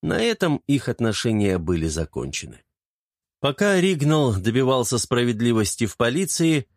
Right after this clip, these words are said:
Джон готовился к самому главному параду в своей карьере. Он уже несколько лет отвечал за парады в честь Дня польской конституции, но этот был поистине грандиозным.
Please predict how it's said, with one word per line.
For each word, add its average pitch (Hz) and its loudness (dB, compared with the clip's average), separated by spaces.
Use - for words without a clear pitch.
Джон 180 0
готовился 160 0
к - -8
самому 131 2
главному 110 0
параду 101 0
в - -4
своей 87 0
карьере. 73 -6
Он 143 0
уже 135 0
несколько 123 0
лет 120 0
отвечал 92 -2
за 92 -2
парады 95 0
в - -8
честь 95 -4
Дня 98 2
польской 92 -2
конституции, 120 -2
но 123 0
этот 147 -2
был 127 0
поистине 101 -2
грандиозным. 76 -6